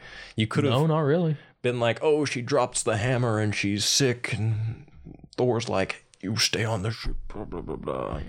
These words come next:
Speaker 2: Yeah, yeah, yeah.
Speaker 1: I don't know. And
Speaker 2: It's, yes,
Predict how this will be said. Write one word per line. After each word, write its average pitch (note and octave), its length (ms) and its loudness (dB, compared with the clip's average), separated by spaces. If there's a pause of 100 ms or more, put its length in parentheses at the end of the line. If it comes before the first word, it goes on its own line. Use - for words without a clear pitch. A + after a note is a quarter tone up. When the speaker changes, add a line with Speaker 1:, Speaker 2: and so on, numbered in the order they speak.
Speaker 2:
Yeah, A#2 220 4
yeah, A2 120 2
yeah. G#2+ 320 2
Speaker 1:
I - 300 -4
don't - 140 -10
know. - 140 -4 (440)
And - 220 -2 (1500)
Speaker 2:
It's, - 400 4 (320)
yes, G#2+ 580 2